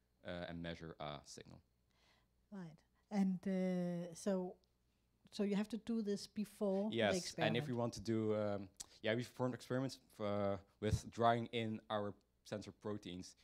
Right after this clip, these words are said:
Speaker 1: in our cartridge. Since then, if we want to use for a point of care setting,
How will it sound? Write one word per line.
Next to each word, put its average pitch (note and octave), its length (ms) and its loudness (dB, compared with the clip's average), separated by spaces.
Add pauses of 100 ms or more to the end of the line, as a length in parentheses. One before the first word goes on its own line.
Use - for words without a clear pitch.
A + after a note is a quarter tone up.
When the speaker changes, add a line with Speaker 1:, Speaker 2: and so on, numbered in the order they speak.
Speaker 1:
in F#2+ 120 -6
our F2+ 160 -2
cartridge. - 600 -8
Since F#2 240 -12
then, G#2+ 420 -2
if G#2 140 -10
we F2 60 -12
want F2+ 180 -10
to F2+ 60 -16
use F2+ 160 -8
for F#2 140 -10
a F2+ 40 -10
point F#2 260 -8
of - 80 -20
care E2+ 140 -6
setting, C#3 500 -4